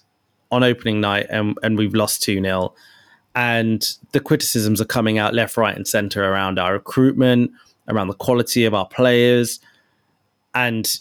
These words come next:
you know, effectively making us all, trying to kind of implant these seeds of doubt into us around the faith that we have in this process.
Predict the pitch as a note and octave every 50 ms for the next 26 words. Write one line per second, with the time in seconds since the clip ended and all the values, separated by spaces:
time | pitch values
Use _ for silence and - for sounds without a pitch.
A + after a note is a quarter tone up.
0 | _ - C3+ B2+ A#2+ A2+ A2+ A2+ - B2+ - E3+ D#3 - - - C3 A#2 B2 A#2+
1 | A2+ A2 C3 C#3 D3 D3 D3 - C#3 B2+ A#2+ - - A#2+ A#2+ A2+ A2 A2+ A2 G#2
2 | G#2+ _ - - - D3+ D3+ D3 D3+ C#3+ - B2+ A#2+ - - C3 A#2+ A2 B2+ B2+
3 | B2 B2 - C3+ B2+ A#2+ A2 A2 - A2 G#2 - - - - C3 B2 A2 F#2+ G#2+
4 | F#2 F2+ F2+ B2 A#2 A2+ A2+ G2+ - - G2 - - G2+ G#2 G2+ - - G#2 G2+
5 | G2+ G2+ G2 G2 - - - - _ _ _ _ _ _ - A2+ - - - C3+
6 | C3 A#2+ - - A2+ - - G#2 G2+ G#2+ G#2 A2 G2+ F#2+ F#2+ - - - - B2
7 | A2 G#2 - - F#2+ F#2 - - - -